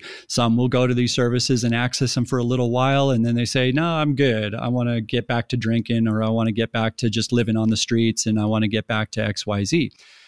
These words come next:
But when there's a suspended sentence hanging over their head, now there's some teeth. Now there's some external motivation that the court provides that can actually get follow through with the social service component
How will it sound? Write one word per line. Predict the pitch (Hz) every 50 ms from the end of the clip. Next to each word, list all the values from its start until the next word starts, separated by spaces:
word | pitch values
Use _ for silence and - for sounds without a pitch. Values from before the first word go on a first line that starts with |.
| - _ _ _ - - _ _ -
But | 120 110
when | 123 127 120 120
there's | 131 165 190 190 170
a | 170
suspended | 156 - - 147 - - 151 139 123 113 -
sentence | - 165 180 - 156 - -
hanging | 127 110 104 101 95 101
over | 104 95 104 104
their | 92 104 98
head, | 95 117 117 101 101
now | 120 117 117 123 151
there's | 165 190 175 -
some | - 135 123
teeth. | - - 143 123 98 98 - - - _ _ _ _ _ _ _ - -
Now | 113 123 139 151
there's | 156 151 135 -
some | - 131 117 110 110 107 - _ _ _ _ -
external | 139 127 - - - - - 151 165 185 190 175 147
motivation | 123 117 110 110 107 107 95 110 107 107 - - 113
that | 110 104
the | 98 104
court | - - 151 156 165 -
provides | - 123 104 107 101 98 98 101 104 101 - - - - - - - -
that | 131 127
can | - 117 120
actually | 120 131 147 147 - - - 156 143 139 131
get | 123 135 127 127 -
follow | - - - 131 127 143 147 143 127 120 101
through | - - - 110 107 104 101 101 101 98 104 -
with | 131 120 113 -
the | - 110 107
social | - - - 131 135 - - 135 117
service | - - - 135 135 131 143 135 -
component | - 127 117 - - 113 110 104 101 104 104 113 117